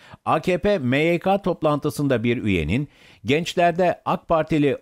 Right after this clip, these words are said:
olmayanın işe girememe algısı var." demesi üzerine Genel Başkan Recep Tayyip Erdoğan da "Mülakatların kalkacağını kim söyledi?" demiş. Bu kulis haberi Cumhuriyet'te yayınlandı.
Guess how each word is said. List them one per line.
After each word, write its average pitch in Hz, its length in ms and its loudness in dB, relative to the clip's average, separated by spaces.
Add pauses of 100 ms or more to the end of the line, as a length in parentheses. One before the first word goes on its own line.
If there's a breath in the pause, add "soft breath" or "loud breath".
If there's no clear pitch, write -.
olmayanın 147 760 0
işe 143 280 -2
girememe 156 560 0
algısı 127 520 -2
var." 98 220 2
demesi 123 360 -2
üzerine 101 500 -2
Genel 131 340 0
Başkan 151 380 0
Recep 135 340 0
Tayyip 117 280 0
Erdoğan 110 480 0
da 80 180 -2 (300 loud breath)
"Mülakatların 165 800 0
kalkacağını 170 760 0 (120)
kim 208 220 0
söyledi?" 85 520 0
demiş. 64 300 -10 (400 soft breath)
Bu 139 200 -2
kulis 143 340 0
haberi 92 520 0
Cumhuriyet'te 127 680 0
yayınlandı. 80 600 -2